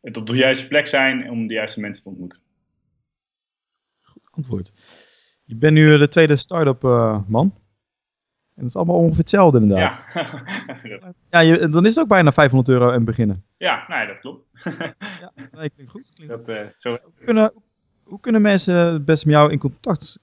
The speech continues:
Speaker 2: komen?
Speaker 1: Ja, eh, dat kan of, denk ik, gemakkelijkste via e-mail. En dan kun je me mailen op Wout, W O U T, at gibbon punt co, C O. Eh, en Gibbon is G I B B O N. Of op Twitter,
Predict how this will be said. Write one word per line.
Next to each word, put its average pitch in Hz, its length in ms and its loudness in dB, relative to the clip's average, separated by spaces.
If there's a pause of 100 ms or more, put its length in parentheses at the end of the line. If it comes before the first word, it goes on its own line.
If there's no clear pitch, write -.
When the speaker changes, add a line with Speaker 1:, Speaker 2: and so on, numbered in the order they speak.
Speaker 2:
komen? 123 260 0
Speaker 1:
Ja, - 300 -4
eh, 143 1120 -4
dat 135 180 -8
kan 131 260 -8
of, 143 180 -16 (200)
denk 120 320 -8
ik, 120 280 -12
gemakkelijkste 120 880 -8
via 120 220 -2
e-mail. 113 680 -2 (160)
En 101 300 -12
dan 98 160 -14
kun 107 120 -10
je 104 80 -8
me 98 140 -8
mailen 101 480 -4
op 95 280 -14
Wout, 98 440 -2
W 104 60 -14
O 101 260 -6
U 95 180 -12
T, - 80 -12 (320)
at - 400 -10
gibbon 101 480 -4
punt 95 340 -14
co, 135 420 -2 (120)
C - 40 -20 (140)
O. 117 280 -8 (520)
Eh, 95 360 -6
en 98 140 -8
Gibbon 95 260 -2
is 90 260 -8
G - 100 -16
I 101 400 -6
B 90 200 -4
B 90 240 -8
O 90 140 -8
N. 135 360 -6 (140)
Of 110 380 -8
op 101 180 -12
Twitter, 117 500 -2